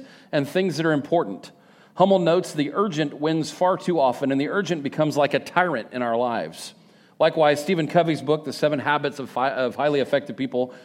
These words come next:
some of you may have read this. If you haven't, you should. Calls the third habit, put first things first.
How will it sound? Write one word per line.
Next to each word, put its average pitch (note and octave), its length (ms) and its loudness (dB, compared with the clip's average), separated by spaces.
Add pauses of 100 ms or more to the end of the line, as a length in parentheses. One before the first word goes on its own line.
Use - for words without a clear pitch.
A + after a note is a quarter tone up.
(100)
some C#3 240 0
of B2 80 -2
you B2+ 80 0
may B2+ 100 4
have A#2+ 140 2
read B2+ 160 2
this. A#2+ 160 -4
If D3 140 -6
you D3 100 -2
haven't, C#3+ 320 0
you B2+ 80 -6
should. B2 480 -2 (460)
Calls F3+ 260 2
the D#3+ 100 2
third G#3+ 280 2
habit, D3+ 500 2
put F#3+ 240 0
first G3 280 -2
things D#3+ 280 -2
first. - 460 -6